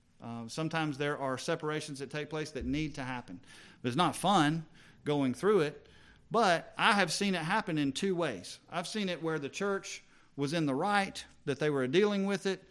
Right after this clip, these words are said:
I've seen it where that patience and gentleness was used in the process, that men were entreated, they were asked, they were given opportunity, they would not change, and the church had to act,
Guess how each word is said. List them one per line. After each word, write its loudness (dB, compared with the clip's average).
I've -2
seen -2
it -4
where 0
that -2
patience 2
and 0
gentleness 2
was 0
used 0
in 0
the 0
process, -2
that -4
men 0
were -2
entreated, 0
they -10
were -8
asked, 2
they -2
were 0
given 6
opportunity, 2
they -8
would 10
not 2
change, 0
and 0
the -2
church -4
had -2
to -2
act, -4